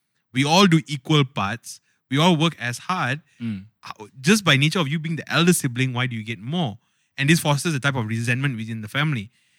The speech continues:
Speaker 1: And I would think if it was a family, how would you resolve that resentment? Some, even though the elder sibling is entitled to, perfectly entitled to that.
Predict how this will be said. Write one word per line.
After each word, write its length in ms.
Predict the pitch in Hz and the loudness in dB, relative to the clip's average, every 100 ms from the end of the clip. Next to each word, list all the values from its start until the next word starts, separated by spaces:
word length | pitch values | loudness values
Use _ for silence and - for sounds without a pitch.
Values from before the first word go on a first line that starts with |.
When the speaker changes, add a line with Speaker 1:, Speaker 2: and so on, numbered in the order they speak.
| _ | _
Speaker 1:
And 140 | 147 147 | 0 4
I 100 | 143 | 4
would 200 | 143 - | 2 0
think 220 | 196 - _ _ - | -2 -2 _ _ 0
if 120 | 175 | 2
it 100 | 170 | 4
was 300 | 156 208 185 | 6 4 4
a 80 | 131 | 2
family, 500 | 156 165 151 107 - _ _ | 2 2 0 -6 -12 _ _
how 140 | 180 202 | -6 -2
would 120 | 151 | -2
you 120 | 135 | 0
resolve 400 | 139 123 147 151 | 0 0 -2 -2
that 120 | 120 | -6
resentment? 500 | 113 113 123 104 98 - _ _ _ _ _ _ | -6 -8 -8 -8 -12 -16 _ _ _ _ _ _
Some, 320 | - - 180 - - | -10 2 2 2 2
even 220 | 208 269 | 4 6
though 100 | 175 | 4
the 100 | 180 | 4
elder 200 | 147 196 | 4 4
sibling 380 | - 156 185 175 _ - | 2 0 0 -2 _ -14
is 100 | 110 | -8
entitled 680 | 135 - 156 156 - 185 156 | -8 0 2 2 2 0 0
to, 200 | 110 98 _ _ _ _ _ - | -8 -12 _ _ _ _ _ 2
perfectly 480 | 254 269 240 226 | 2 2 0 0
entitled 480 | 151 127 147 147 170 | 0 2 2 2 -4
to 80 | 120 | -4
that. 180 | 104 | -8